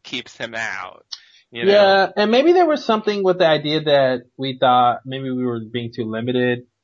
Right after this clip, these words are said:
Speaker 2: thinking Smokey only appears as dead people that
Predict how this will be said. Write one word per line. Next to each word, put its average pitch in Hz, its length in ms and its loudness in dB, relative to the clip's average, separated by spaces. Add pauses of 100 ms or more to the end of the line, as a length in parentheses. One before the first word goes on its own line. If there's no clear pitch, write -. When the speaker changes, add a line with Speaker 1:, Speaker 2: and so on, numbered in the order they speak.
(420)
Speaker 2:
thinking 120 600 -6 (1600)
Smokey 131 760 -2
only 131 320 0
appears 123 1160 -4 (240)
as 120 280 -2
dead 123 300 0
people 123 280 -2
that 107 320 0